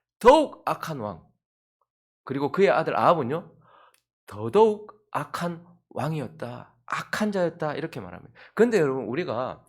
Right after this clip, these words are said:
이 오므리의 이 가문, 특별히 이제 아합, 많이 들어서 알고 있잖아요. 이제 아합은 알고 있잖아요.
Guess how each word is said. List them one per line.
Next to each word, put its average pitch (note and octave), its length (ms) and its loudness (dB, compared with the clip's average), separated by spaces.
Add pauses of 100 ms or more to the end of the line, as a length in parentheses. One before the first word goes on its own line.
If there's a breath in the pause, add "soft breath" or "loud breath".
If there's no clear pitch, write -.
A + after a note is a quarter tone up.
(100)
이 B2 160 -8
오므리의 B2+ 760 -6
이 G2 100 -12
가문, G2 400 -10 (180)
특별히 F#3+ 440 -4
이제 G#2+ 180 -8
아합, - 560 -4 (300)
많이 E3 240 2
들어서 G#3 260 4
알고 E3 240 4
있잖아요. A#2+ 160 -4
이제 F#2 120 -8
아합은 F3+ 360 4
알고 C3+ 240 -2
있잖아요. A2+ 300 -8